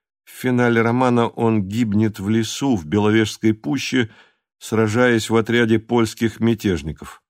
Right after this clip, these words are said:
Вскоре расстреливают и предводителя отряда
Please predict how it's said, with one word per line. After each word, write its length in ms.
Вскоре 420
расстреливают 880
и 140
предводителя 840
отряда 640